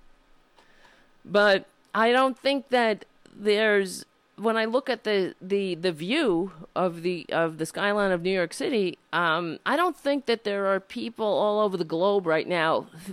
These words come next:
dreaming of going to Alabama. They're not lying in bed or, or, or, or as a child saying, "One day I'm gonna see the moon over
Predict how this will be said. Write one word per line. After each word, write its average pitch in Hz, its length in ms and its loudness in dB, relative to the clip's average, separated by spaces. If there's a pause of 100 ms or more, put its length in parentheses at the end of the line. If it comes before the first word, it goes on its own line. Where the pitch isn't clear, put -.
(120)
dreaming 196 880 -2
of 180 140 0
going 240 300 4
to 220 180 2
Alabama. 202 760 2 (2000)
They're 208 160 -4
not 220 280 0
lying 220 440 4
in 208 160 0
bed 202 360 4
or, 165 220 4 (160)
or, 185 380 4
or, 185 400 2 (100)
or 185 120 0 (100)
as 180 180 0
a 170 80 -6
child 190 440 2
saying, 175 260 0
"One 233 200 2
day 220 200 2
I'm 208 120 2
gonna 202 220 2
see 233 320 -2
the 185 100 2
moon 220 320 2
over 202 300 2